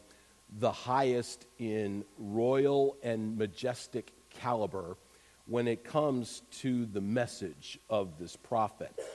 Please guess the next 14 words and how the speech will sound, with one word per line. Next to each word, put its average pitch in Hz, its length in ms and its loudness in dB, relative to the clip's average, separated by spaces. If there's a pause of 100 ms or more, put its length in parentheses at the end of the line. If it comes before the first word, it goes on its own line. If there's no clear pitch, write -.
(480)
Uh, 101 240 6
there 139 160 4
are 156 60 6
lots 160 300 4
of 135 120 2
reasons 127 440 2
to 117 120 -2
like 110 320 2
different 107 320 -4
prophets. - 520 -4
You 113 120 -2
know, 107 200 0
uh, 107 140 2 (160)
w-, 113 200 -6